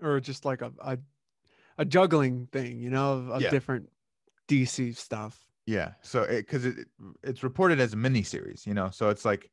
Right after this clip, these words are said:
Speaker 1: Right.
Speaker 2: it's a, it's this new incarnation of, of Zack Snyder's vision. I'm hoping it's, it's for the best. I'm hoping the story is great. We'll see.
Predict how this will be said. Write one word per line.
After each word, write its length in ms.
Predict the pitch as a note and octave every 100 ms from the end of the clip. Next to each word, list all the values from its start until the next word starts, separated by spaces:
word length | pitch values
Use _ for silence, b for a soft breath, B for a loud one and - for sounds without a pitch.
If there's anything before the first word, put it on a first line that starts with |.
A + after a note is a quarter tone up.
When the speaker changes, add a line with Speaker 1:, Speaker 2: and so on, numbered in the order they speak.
| _
Speaker 1:
Right. 260 | D3+ A#2+ G#2 - -
Speaker 2:
it's 180 | A#2+ B2
a, 160 | A#2
it's 160 | A#2+ -
this 240 | B2+ -
new 360 | B2 B2+ C3 B2
incarnation 760 | A2+ A2 A#2 G2+ G2+ G2 A2 F#2
of, 240 | F2+ E2 -
of 500 | F#2 F2+ E2 D#2+ - _ _ _ G2
Zack 240 | G#2 F#2+
Snyder's 320 | - G2+ F#2 E2
vision. 420 | F2+ F2 F#2 E2+ _ _ _ _ -
I'm 200 | A2 B2+
hoping 360 | B2 A#2+ A#2
it's, 260 | A2 - - -
it's 320 | G2+ - -
for 180 | - G2+
the 80 | F#2
best. 560 | E2+ A2 A#2+ - - _ _ _
I'm 100 | G2+
hoping 300 | A2+ A2 G#2+
the 60 | F#2+
story 340 | - A2 G2 F#2
is 140 | E2
great. 640 | - F2+ G#2 A2 G#2+ - - b b b b _ _ _ _ -
We'll 240 | G2+ A#2
see. 460 | A2+ - G2+ D2+